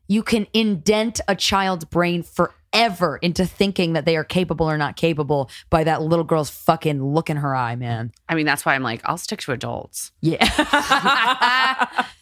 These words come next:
Speaker 2: for now. Like,
Speaker 1: Yeah, no, it's,
Speaker 2: for
Speaker 1: it's,
Speaker 2: now, I'm gonna
Speaker 1: it's
Speaker 2: stick to, like, impacting adults
Speaker 1: Because
Speaker 2: because
Speaker 1: especially when you're a kid, though, and someone tells you something, how do you know if it's true? I mean,
Speaker 2: Right.
Speaker 1: anything can be true,
Speaker 2: Right.
Speaker 1: right? I mean, even nowadays. So it's like when you're a child, oh my God, you could choose to believe something easily,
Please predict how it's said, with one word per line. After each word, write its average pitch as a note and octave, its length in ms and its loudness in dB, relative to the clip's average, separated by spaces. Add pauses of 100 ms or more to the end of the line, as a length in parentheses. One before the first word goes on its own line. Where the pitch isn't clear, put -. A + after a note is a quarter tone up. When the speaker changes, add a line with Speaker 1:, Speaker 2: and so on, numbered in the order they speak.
Speaker 2:
for G3 80 4
now. E3+ 460 2
Like, F3+ 180 4
Speaker 1:
Yeah, C4 220 2
no, B3+ 280 2
it's, A3 60 2
Speaker 2:
for G3 120 2
Speaker 1:
it's, F#3 100 0
Speaker 2:
now, E3 340 4
I'm D3+ 80 2
gonna D3+ 160 2
Speaker 1:
it's D3 100 0
Speaker 2:
stick C#3+ 260 -4
to, C3+ 260 -2
like, C3 260 0
impacting B2 600 -2
adults A#2 460 -2
Speaker 1:
Because D#4+ 280 2
Speaker 2:
because D#4+ 100 0
Speaker 1:
especially E4+ 320 0
when D4 140 0
you're C#4 120 2
a B3 40 -6
kid, C#4 340 0
though, A#3 220 2
and A3 120 -2
someone A3 220 2
tells B3 240 0
you C#4+ 80 2
something, E3+ 480 0
how G#3 160 0
do D#4+ 80 2
you D4 60 0
know C#4 100 2
if B3+ 80 -6
it's A#3 140 -4
true? - 340 0
I E3+ 80 0
mean, G3+ 120 0
Speaker 2:
Right. B3+ 120 2
Speaker 1:
anything A3 280 0
can E3 180 -2
be C#3 100 -6
true, - 220 -4
Speaker 2:
Right. C#3+ 380 -2
Speaker 1:
right? F#3+ 280 0
I G3 60 0
mean, G3 120 -2
even G#3 280 -2
nowadays. F#3+ 640 -2
So F3 80 2
it's D#3+ 120 -4
like E3 160 -2
when D#3 140 -2
you're C3+ 120 -4
a A#2+ 40 -12
child, F3+ 400 0
oh F3 120 -2
my C#3 120 -4
God, D#3 400 -2
you F3 100 -4
could - 180 -4
choose D3 220 -6
to - 100 -6
believe C#3 300 -4
something F#3 500 -2
easily, F3+ 580 -2